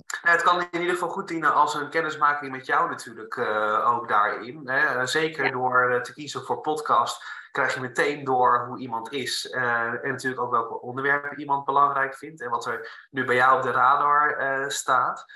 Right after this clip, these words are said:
Speaker 1: een hele mooie vorm. Je kunt er ook heel vrij in zijn, nog vrijer dan, eh, dan video, maar ook vrijer dan, dan, eh, dan tekst, hè, omdat je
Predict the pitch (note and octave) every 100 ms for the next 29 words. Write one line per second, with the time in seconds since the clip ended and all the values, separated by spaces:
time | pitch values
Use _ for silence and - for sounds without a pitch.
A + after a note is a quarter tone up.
0 | - - - _ C3 D3 F#3+ D#3+ D3 C#3
1 | C3 C#3+ F3 C#3 C3+ C3+ D#3+ D#3+ D3 C#3
2 | D#3 D3 C3+ C#3+ D#3+ B2+ C3+ B2+ B2+ A#2
3 | C3+ - C3+ C3+ C#3 B2+ B2 B2 B2 B2
4 | B2 B2 C3+ C#3 C3+ A2+ A#2 - E3+ -
5 | D3 C3+ B2+ B2 A#2 A#2 A#2 A2+ - -
6 | A#2 A2+ A2+ A#2 A#2 B2 - - - C3+
7 | D#3 B2 A#2+ - A#2+ A#2+